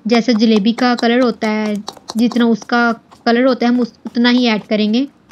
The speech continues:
कम या ज़्यादा आप लोग कर सकते हैं। अब हमने एक pan लिया है, उसमें हमने दो कप sugar add कर दी है, उसमें हम एक cup पानी ऐड कर देंगे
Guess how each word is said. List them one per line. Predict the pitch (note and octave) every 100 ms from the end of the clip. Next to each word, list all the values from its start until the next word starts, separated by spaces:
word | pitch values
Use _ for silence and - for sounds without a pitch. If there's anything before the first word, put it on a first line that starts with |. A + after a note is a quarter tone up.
| _
कम | - A3
या | A#3
ज़्यादा | A3 A3+ G#3+ A3+
आप | A3+ A3+
लोग | A3
कर | A3
सकते | G#3+ A3+ - C#4+
हैं। | E4 - _ _ _ _ - _ A#3+
अब | A#3+
हमने | B3+ C4 C4+ C#4 - - -
एक | A#3+ A#3+ - - - - - -
pan | A#3 A3
लिया | A#3 C4 C#4
है, |
उसमें | C#4 - C4
हमने | B3+ A3+ G#3+ B3 D#4 - - - - - -
दो | G3+ B3+ B3+
कप | C#4 C4+
sugar | - A#3+ A3+
add | B3 C4
कर | D4 B3
दी | B3+ D4
है, | F4+ - - - - - _ _ _ _ _ _
उसमें | B3+ A#3 C#4
हम | C#4 C#4 C4+
एक | A#3+ A#3+
cup | B3+
पानी | B3+ A#3+ A3
ऐड | A3+ G#3+
कर | A#3 G3+
देंगे | G#3 F#3+